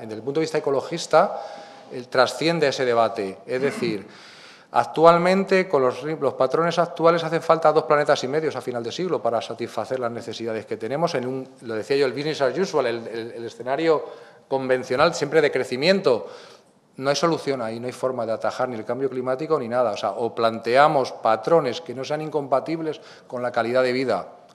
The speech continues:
Ojo, que no, una cosa no tiene nada que ver con la otra, ¿eh? Eh, y reducimos drásticamente, drásticamente los, el, el consumo, que puede ser suplementado por eficiencia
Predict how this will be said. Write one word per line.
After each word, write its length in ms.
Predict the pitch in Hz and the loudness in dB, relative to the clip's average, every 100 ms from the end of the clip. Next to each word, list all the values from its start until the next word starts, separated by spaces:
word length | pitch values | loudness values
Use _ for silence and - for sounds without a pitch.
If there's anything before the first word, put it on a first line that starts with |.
| - | -4
Ojo, 360 | 123 - 98 | -2 -2 -12
que 140 | - 95 104 | -12 -12 -12
no, 220 | 120 117 | -8 -8
una 240 | 123 135 131 | -6 -6 -6
cosa 160 | 135 | -4
no 80 | 131 | -4
tiene 120 | 127 | -2
nada 80 | 123 | -4
que 100 | 117 | -4
ver 100 | 110 | -6
con 140 | 110 | -4
la 100 | 101 | 0
otra, 400 | 113 127 104 185 - - _ | 0 0 -4 -6 -12 -20 _
¿eh? 280 | 98 131 196 - - - - - _ _ | -10 -8 -8 -14 -20 -20 -20 -20 _ _
Eh, 580 | 127 110 110 107 107 107 - | -12 -8 -8 -8 -8 -10 -12
y 160 | - 120 | -6 -4
reducimos 880 | 120 117 117 - 147 139 113 - - | -2 -2 -4 -4 -4 -2 -4 -6 -12
drásticamente, 1000 | 131 123 131 - 135 123 123 131 113 101 | -8 -4 -4 -4 -6 -4 -4 -4 -8 -6
drásticamente 960 | 120 143 - 123 107 104 107 95 - - _ _ _ _ _ _ _ | 2 2 0 -8 -8 -8 -10 -14 -18 -20 _ _ _ _ _ _ _
los, 220 | 113 - - | -16 -16 -12
el, 260 | 120 107 - | -12 -12 -10
el 180 | 113 | -10
consumo, 760 | 110 120 117 175 180 170 - - - - - _ | -6 -6 -4 0 4 6 4 -2 -14 -20 -20 _
que 140 | - 117 | -10 -2
puede 180 | 143 | 0
ser 320 | 147 156 147 - | 2 2 0 -12
suplementado 1500 | - 131 113 147 165 139 131 160 160 165 190 - - - - | -12 -10 0 2 2 0 6 10 10 10 6 2 -12 -18 -8
por 140 | 117 | -6
eficiencia 1200 | 107 113 107 143 165 165 - 175 175 175 196 - | -6 -10 -4 2 2 0 -2 6 8 8 6 -4